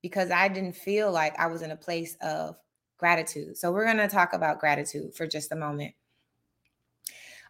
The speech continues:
I was doing some, I was talking to a couple of, um, potential clients, and they said the number one thing, a win, the ultimate win of leaving corporate America and going into entrepreneurship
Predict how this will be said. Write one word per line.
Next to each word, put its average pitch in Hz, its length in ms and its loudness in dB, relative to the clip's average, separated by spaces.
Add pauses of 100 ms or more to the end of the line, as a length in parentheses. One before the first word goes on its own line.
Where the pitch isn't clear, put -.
(140)
I 190 80 12
was 190 180 8
doing 247 260 10
some, 226 280 8
I 196 100 6
was 202 100 4
talking 240 320 8
to 233 200 6
a 208 40 4
couple 196 380 4
of, 185 180 6
um, 180 160 0
potential 185 380 -6
clients, 151 480 -4
and 165 420 -2 (100)
they 180 120 -4
said 170 160 -2
the 175 80 0
number 202 260 4
one 247 300 2
thing, 190 240 2
a 190 80 4
win, 180 500 4
the 180 160 -2
ultimate 240 500 4
win 180 480 2 (360)
of 190 220 6
leaving 226 280 2
corporate 226 380 4
America 160 680 2 (340)
and 175 320 2
going 196 260 4
into 220 160 0
entrepreneurship 170 880 -2